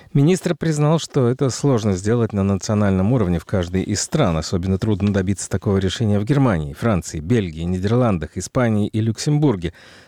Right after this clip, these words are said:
Но, по его словам, в рамках европейской инициативы это вполне можно себе представить.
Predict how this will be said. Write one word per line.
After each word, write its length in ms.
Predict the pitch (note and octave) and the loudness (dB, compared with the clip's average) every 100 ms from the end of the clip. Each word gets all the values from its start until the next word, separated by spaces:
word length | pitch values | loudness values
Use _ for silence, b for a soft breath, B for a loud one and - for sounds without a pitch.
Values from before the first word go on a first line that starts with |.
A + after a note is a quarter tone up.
| B | B
Но, 200 | C3+ F3 | 2 2
по 100 | D#3+ | 2
его 220 | D3 C3 | 2 2
словам, 400 | - A#2+ A#2 A#2+ | 2 0 2 2
в 40 | A2 | 2
рамках 360 | A2 G2 F#2+ - | 0 0 -6 -6
европейской 640 | G#2 G2+ G2 - G2 - F2+ | -2 0 -2 0 -2 -2 -4
инициативы 920 | E2+ E2+ - F2 - D3+ C#3+ C#3+ B2+ b b b | -2 -2 -2 -6 -2 2 2 2 0 b b b
это 300 | A#2+ C3 C3+ | -2 0 -4
вполне 600 | - B2 G2+ G2 F#2 G2 | -2 0 2 2 2 0
можно 460 | F#2+ F2 E2 F2+ F#2 | -2 -2 -2 -4 -6
себе 300 | - D#2+ D#2+ | -4 -2 -2
представить. 760 | F#2+ G2 - - D2 G3+ - | -4 -4 -2 -2 -4 -8 -20